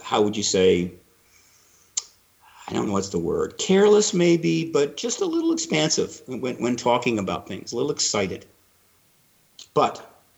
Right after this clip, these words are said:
because of the, the, the, the trend in the Unidentified series and the episode six, I decided I needed to address those earlier comments. Now, there have been compilations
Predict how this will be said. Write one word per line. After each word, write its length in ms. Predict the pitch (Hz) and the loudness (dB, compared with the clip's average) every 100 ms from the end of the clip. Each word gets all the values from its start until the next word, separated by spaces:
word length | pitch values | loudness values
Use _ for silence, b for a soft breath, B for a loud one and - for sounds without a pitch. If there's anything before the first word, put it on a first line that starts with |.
| - | -14
because 400 | 127 - 196 254 | -10 0 0 4
of 180 | 220 202 | 2 2
the, 300 | 185 165 - _ - | -2 -2 -8 _ -8
the, 320 | 139 117 117 | -4 -4 -6
the, 140 | 113 117 | -4 -4
the 180 | 117 113 | -2 -6
trend 540 | - 135 127 95 - | -2 0 0 0 -2
in 200 | 113 107 | -4 -2
the 300 | 98 95 92 - - | 0 0 -2 -10 -4
Unidentified 540 | 117 110 107 - 92 | 0 2 0 0 -2
series 440 | - 90 82 85 - | -2 -2 -4 -4 -6
and 180 | 98 90 | -2 -2
the 140 | 92 | 0
episode 440 | 98 - - 87 | -4 -4 -4 -4
six, 460 | - - - - - - b b b b - | -4 -6 -6 -8 -14 -16 b b b b -2
I 140 | 123 | 0
decided 640 | 131 131 135 110 104 85 - _ _ _ _ | 0 0 0 0 0 -2 -8 _ _ _ _
I 120 | 117 | -4
needed 340 | 117 117 98 - | -2 -2 -4 -6
to 420 | 107 92 85 82 | -4 -2 -4 -4
address 680 | 107 87 87 92 - - - - - - | -6 -2 -4 -2 -4 -4 -10 -20 -20 -2
those 260 | 85 76 - | 0 0 -4
earlier 300 | 92 - - | -6 -6 -10
comments. 520 | - 50 50 - - _ _ _ _ _ b b b b b | -10 -12 -12 -18 -20 _ _ _ _ _ b b b b b
Now, 120 | 127 | 2
there 140 | 127 165 | 4 4
have 80 | |
been 120 | 160 143 | 4 2
compilations 880 | 190 170 139 147 156 95 78 - | 0 0 0 -2 -4 -8 -12 -18